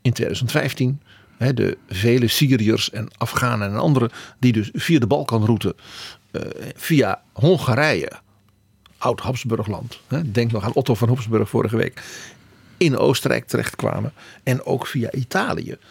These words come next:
dat de Brenner gewoon opengooide.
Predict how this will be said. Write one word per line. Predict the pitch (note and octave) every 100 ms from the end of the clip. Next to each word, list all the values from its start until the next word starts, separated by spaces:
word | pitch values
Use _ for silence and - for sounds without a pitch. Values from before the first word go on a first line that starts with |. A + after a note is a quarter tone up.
| - _
dat | B2 - - _
de | G#2+ - _
Brenner | - F#2+ A#2 F3 D#3+ D2 - _ _ _ _ _ _
gewoon | - A2 G#2 -
opengooide. | D#3+ D#3 - G2+ D#2+ -